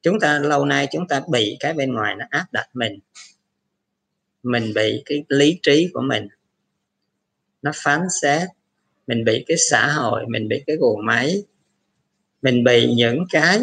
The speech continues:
mà mình đặt ra để rồi mình bị kẹt vào đó. Thành ra trở lại cái đầu tiên mà nãy chúng tôi nói quý vị đó, khi mà bây giờ cái cơ hội của mình mà mình gặp nhau, mình đặt hai cái tay của mình lại với nhau ngay cái chính giữa cái xương ức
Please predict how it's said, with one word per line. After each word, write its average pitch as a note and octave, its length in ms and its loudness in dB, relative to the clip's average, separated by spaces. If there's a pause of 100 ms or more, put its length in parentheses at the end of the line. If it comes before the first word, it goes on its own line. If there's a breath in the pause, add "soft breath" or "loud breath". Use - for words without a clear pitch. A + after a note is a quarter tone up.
(120)
mà A#2 240 0
mình A2 360 -2 (180)
đặt - 180 -2 (160)
ra D#3 380 2 (320)
để A#2 220 0
rồi A#2 120 -2
mình G2+ 180 -10
bị G#2 120 -8 (120)
kẹt A#2+ 300 0
vào G#2 120 -8
đó. A#2 240 -6 (1200)
Thành D#3+ 120 2
ra D#3+ 160 4
trở C3 120 4
lại C3 400 0
cái D#3+ 100 4
đầu C3 260 4
tiên C#3 140 4
mà A#2 80 -2
nãy A#2 180 0
chúng E3+ 160 -6
tôi C#3+ 80 0
nói D3 220 -2
quý F3+ 160 -2
vị A2+ 220 -2
đó, C#3+ 60 -8 (260)
khi E3 140 4
mà C3 120 4
bây C3+ 100 2
giờ B2+ 120 4
cái C#3 160 2
cơ D3+ 80 2
hội C3 240 -2
của C3 160 -8
mình A#2+ 220 -2
mà A2 240 2 (160)
mình A#2 180 -2
gặp A#2 220 -2
nhau, C3+ 300 2
mình A2+ 120 -6
đặt A2 200 0
hai C#3 180 -4
cái D3 120 -4
tay C3 160 -2
của - 100 -16
mình B2+ 180 -6
lại G2+ 240 -2
với C3+ 80 -8
nhau B2+ 340 -2
ngay C#3 680 2 (1300)
cái D#3 160 4
chính D#3+ 240 4
giữa A2 200 6
cái D#3+ 80 -2
xương C#3+ 220 0
ức D#3 120 4